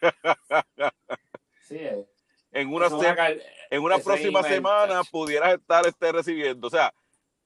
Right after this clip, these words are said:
Speaker 1: hello, llevamos cuarenta días, vas, estás hablando de semanas.
Speaker 2: No, y aparte de eso, de ese dinero federal que, que nos va a tocar, o sea, esta gente tiene chavos ya depositados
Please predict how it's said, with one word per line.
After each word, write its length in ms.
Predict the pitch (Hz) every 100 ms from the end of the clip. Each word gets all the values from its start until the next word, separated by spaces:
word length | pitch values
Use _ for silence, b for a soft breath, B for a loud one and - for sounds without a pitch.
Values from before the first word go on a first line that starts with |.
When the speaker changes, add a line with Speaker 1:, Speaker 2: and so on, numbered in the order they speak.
| _ _ _ _
Speaker 1:
hello, 640 | 113 113 95 147 233 208
llevamos 340 | 120 110 107 113
cuarenta 440 | 123 120 117 110
días, 360 | 120 214 220 175 135
vas, 180 | 127 143
estás 160 | 127
hablando 360 | 131 143 156 151
de 80 | 139
semanas. 800 | 127 107 123 208 190 170 - - _ _ _ _ _ _ _ _ _ - _ _ _ _ _ _
Speaker 2:
No, 220 | - 143
y 140 | - 330
aparte 480 | 151 139 143 175
de 100 | 185
eso, 460 | 196 202 196 190 170
de 80 | 147
ese 160 | 139
dinero 300 | 170 170 175 175
federal 500 | 180 156 151 170 _
que, 460 | 139 120 107 92 _ _ _ _ _
que 120 | 107
nos 120 | 107 107
va 140 | 110
a 40 | 110
tocar, 460 | 139 135 160 143 113 -
o 60 |
sea, 280 | 98 113 101 90 92
esta 280 | 107 101 117
gente 180 | 139 156
tiene 240 | 170 165
chavos 300 | 170 139 156 143
ya 140 | 120
depositados 680 | 151 160 165 - 82 101